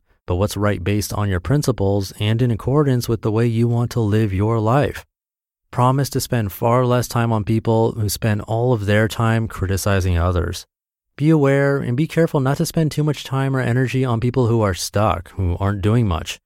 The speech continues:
They don't have the type of integrity and priorities and persistence and the direction that you have.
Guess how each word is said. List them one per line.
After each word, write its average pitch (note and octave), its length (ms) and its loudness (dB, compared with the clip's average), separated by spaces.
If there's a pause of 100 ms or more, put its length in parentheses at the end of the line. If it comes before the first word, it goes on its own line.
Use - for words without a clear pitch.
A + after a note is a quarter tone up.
(240)
They A2 100 -2
don't F#2+ 140 4
have F#2+ 100 2
the F2 100 -2
type F#2 220 -2
of F2+ 120 -2
integrity F#2+ 640 -2
and E2+ 140 0
priorities F#2+ 640 0
and D#2+ 180 -6
persistence F#2 920 -4
and F2+ 100 -4
the E2+ 60 -4
direction G2 640 0
that F#2+ 160 0
you A#2 180 0
have. F#2 320 -4